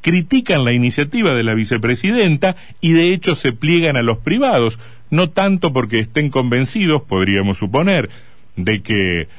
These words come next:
eh, el sistema de salud es una maravilla, sino porque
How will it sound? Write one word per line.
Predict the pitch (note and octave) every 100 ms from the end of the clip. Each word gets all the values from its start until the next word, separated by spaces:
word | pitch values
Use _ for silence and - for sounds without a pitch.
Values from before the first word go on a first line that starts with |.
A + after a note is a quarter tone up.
| -
eh, | G2+ G2+ F2+ F2+
el | C3+ C3
sistema | - - C#3 C3+ A#2
de | A2
salud | - A#2 C3+ B2+
es | A#2
una | A#2+ A#2+
maravilla, | D3 F3+ G#3 F#3 D3+ G3+
sino | F#3 D3+ F3+ F#3+
porque | F#3+ E3+ G3+ G#3